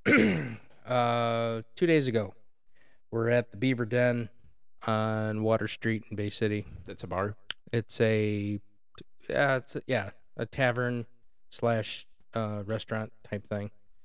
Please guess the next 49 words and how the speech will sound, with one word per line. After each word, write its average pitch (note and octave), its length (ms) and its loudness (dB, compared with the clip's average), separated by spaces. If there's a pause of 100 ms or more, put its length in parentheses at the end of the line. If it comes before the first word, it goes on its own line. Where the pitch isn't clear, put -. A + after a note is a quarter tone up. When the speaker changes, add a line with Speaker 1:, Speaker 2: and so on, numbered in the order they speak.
(760)
Speaker 1:
And, G#2+ 400 2
uh, G2 240 -4 (1040)
we A#2+ 160 -4
get C3+ 120 0
in C3+ 160 2
there. B2+ 260 2 (1400)
Kid C3+ 180 2
asks A#2+ 320 2
us, A#2 240 0 (340)
"Yeah, A2+ 320 -2
what G#2 180 -6
do A#2 40 -2
you A#2 80 -2
want?" A2 260 -4 (120)
Oh, A#2+ 120 -2
we A2+ 140 0
had A2+ 160 0
the A2+ 80 -4
daughter, A2 320 0
so G#2+ 220 -4
it's G2+ 160 -10
like G#2 160 -6
a G#2+ 280 -4
table B2+ 320 2
or A#2 100 4
a G#2+ 40 -2
booth, A2 260 -4
something A2 280 -4
low, G#2+ 280 -6 (200)
so - 140 -6
she - 140 -6
doesn't G#2+ 240 -6
fall, G#2 180 -2
'cause - 120 -12
they're A2+ 160 4
all A2 160 4
high A2+ 220 0
top, G#2+ 300 -4 (100)
mostly A2+ 360 -2
high G#2+ 180 -4
tops G#2 440 -4
or G#2 60 -6
benches G2 420 -6
or G2 60 -8
something. G#2 360 -6 (1200)
So - 140 0
he A2+ 60 2
puts, B2+ 280 0
uh, A#2 260 2